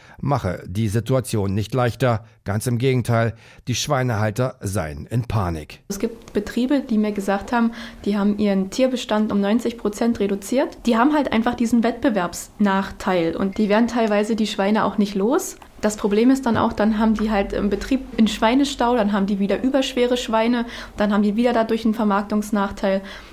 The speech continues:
Speaker 2: und es geht einfach zulasten der regionalen Schweineproduktion.
Speaker 1: Die Zahlen machen das deutlich. Laut Angaben des Landkreises Spree-Neiße im Südosten Brandenburgs, also dort, wo die afrikanische Schweinepest besonders wütet,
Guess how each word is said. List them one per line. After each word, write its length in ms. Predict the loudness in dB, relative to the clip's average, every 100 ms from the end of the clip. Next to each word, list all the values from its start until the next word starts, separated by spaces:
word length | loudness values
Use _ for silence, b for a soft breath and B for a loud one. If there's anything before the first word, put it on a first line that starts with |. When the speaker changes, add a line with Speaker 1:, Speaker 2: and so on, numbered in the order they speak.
| B
Speaker 2:
und 320 | 2 2 0 -6 -16 -20 -20 -6
es 180 | -4 -2
geht 160 | -2 0
einfach 300 | 0 -2 -4
zulasten 500 | -2 0 0 -2 0
der 160 | 0
regionalen 420 | 0 0 0 0
Schweineproduktion. 920 | -2 0 0 0 -4 -4 -6 -8 -6 -6 -2
Speaker 1:
Die 120 | -2
Zahlen 440 | 2 2 4 0 -2
machen 400 | -4 -4 -2 -2
das 200 | 0 0
deutlich. 520 | -2 -4 -6 -12 -12 -6
Laut 300 | -4 -4 -4
Angaben 560 | 0 2 2 2 2
des 160 | -2 -2
Landkreises 580 | -2 -2 -2 -2 0 -4
Spree-Neiße 600 | -4 0 0 0 -2 -2
im 160 | -2 -2
Südosten 580 | -4 -2 -4 -2 -2
Brandenburgs, 580 | 0 2 2 2 0 -2 B B B
also 260 | B 0 0
dort, 380 | 2 2 2 -4
wo 200 | -6 -2
die 160 | 0 -2
afrikanische 720 | -2 -4 -4 0 0 0 0
Schweinepest 800 | -2 -2 -2 -2 -2 -2 -4 -4
besonders 560 | -2 0 0 2 0 0
wütet, 340 | 2 2 0